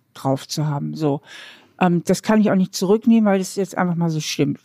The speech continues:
So, auf der anderen Seite, ähm, ähm, muss ich sagen, dass das Gespräch bei mir auch einiges im Nachhinein in Bewegung gesetzt hat.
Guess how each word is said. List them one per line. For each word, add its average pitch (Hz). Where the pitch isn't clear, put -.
So, 165
auf -
der 208
anderen 233
Seite, 196
ähm, 185
ähm, 180
muss 214
ich 311
sagen, 202
dass 226
das -
Gespräch 202
bei 202
mir 190
auch 175
einiges 175
im 170
Nachhinein 175
in 170
Bewegung 170
gesetzt 277
hat. 359